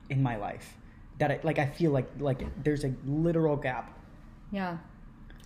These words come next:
Speaker 1: And, uh, we're gonna try to keep it here at the, what we're feeling now versus, um, jumping back to how we felt then,
Speaker 2: <laughs>
Speaker 1: because we were, we were planning for this podcast and we were talking about it, and I was, I was getting, like, a little worked up about, like, stuff that happened back then, and I don't want,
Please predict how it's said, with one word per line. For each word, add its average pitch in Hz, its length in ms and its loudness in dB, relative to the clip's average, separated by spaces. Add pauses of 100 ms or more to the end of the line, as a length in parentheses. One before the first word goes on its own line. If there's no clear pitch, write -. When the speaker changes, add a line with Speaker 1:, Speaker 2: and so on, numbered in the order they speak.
(520)
Speaker 1:
And, 170 220 6
uh, 147 240 8
we're 175 80 6
gonna 247 160 6
try 170 180 4
to 170 60 4
keep 143 300 0
it 175 180 6
here 175 280 2
at 160 200 4
the, 131 320 4
what 143 480 2 (120)
we're 139 120 2
feeling 139 400 2
now 123 340 0
versus, 127 540 -2
um, 123 300 0
jumping 135 340 4
back 120 220 2
to 131 80 -2
how 123 160 0
we 131 100 2
felt 131 380 0
then, 139 260 6
Speaker 2:
<laughs> 160 60 8
Speaker 1:
because 156 260 4
we 190 120 8
were, 165 160 6
we 175 120 4
were 160 80 6
planning 208 420 2
for 156 120 0
this 131 100 2
podcast 127 380 0
and 135 80 4
we 131 80 4
were 131 40 2
talking 127 240 0
about 120 160 2
it, 117 40 4
and 117 140 0
I 131 120 2
was, 143 300 4
I 139 60 0
was 135 140 2
getting, 127 220 -6
like, 113 140 -6
a 117 40 -2
little 117 180 -2
worked 120 220 -4
up 123 160 0
about, 117 280 -2
like, 110 160 -4 (380)
stuff 147 260 2
that 135 100 4
happened 135 300 6
back 139 240 4
then, 147 240 4
and 135 180 4
I 123 60 6
don't 131 340 4
want, 123 380 0